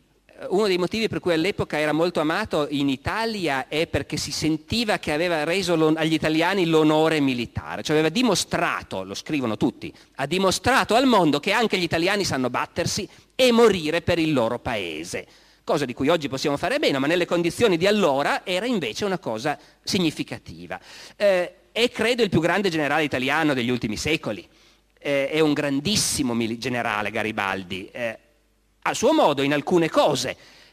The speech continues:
è un grandissimo comandante di partigiani, di truppe irregolari,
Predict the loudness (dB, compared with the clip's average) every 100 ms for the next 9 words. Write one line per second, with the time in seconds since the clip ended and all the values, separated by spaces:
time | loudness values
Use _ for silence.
0 | 0 4 4 4 4 2 0 0 0 0
1 | 2 0 2 0 0 -2 -2 -4 -6 -4
2 | 0 2 0 0 -2 0 0 0 0 0
3 | 0 -2 -2 0 0 0 0 -2